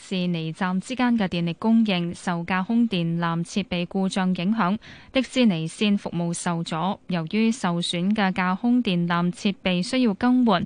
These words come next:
估計要到今日黃昏時間先能夠完成修復。現時來往欣澳站同迪士尼站嘅免費接駁巴士每十至十二分鐘一班。港鐵話會密切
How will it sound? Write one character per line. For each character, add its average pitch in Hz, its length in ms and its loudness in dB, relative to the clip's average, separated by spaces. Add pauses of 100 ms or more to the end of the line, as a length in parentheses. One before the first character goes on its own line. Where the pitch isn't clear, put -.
(300)
估 254 200 2
計 247 260 0
要 196 80 2
到 190 260 0
今 247 220 0
日 208 100 2 (120)
黃 156 260 -4
昏 233 260 2
時 147 300 -6
間 175 240 0
先 214 140 0
能 143 120 -2
夠 175 100 -4 (140)
完 160 140 -4
成 160 260 -6
修 220 260 2
復。 220 260 0 (420)
現 294 220 2
時 180 340 -2
來 175 240 0
往 180 300 0
欣 294 200 -2
澳 196 160 0
站 170 280 -2
同 160 180 -4
迪 185 180 -4
士 - 140 -4
尼 170 220 0
站 180 260 0
嘅 185 80 -2
免 180 240 2
費 185 200 0
接 185 180 -4
駁 185 200 -2 (100)
巴 233 200 2
士 175 300 -2 (240)
每 226 260 4
十 - 180 -4 (120)
至 196 240 -2
十 196 160 -6
二 175 320 -2
分 226 240 2
鐘 214 240 2
一 208 80 2
班。 208 280 2 (420)
港 196 180 2
鐵 220 120 2
話 175 160 2
會 190 220 0
密 190 240 2
切 196 240 -2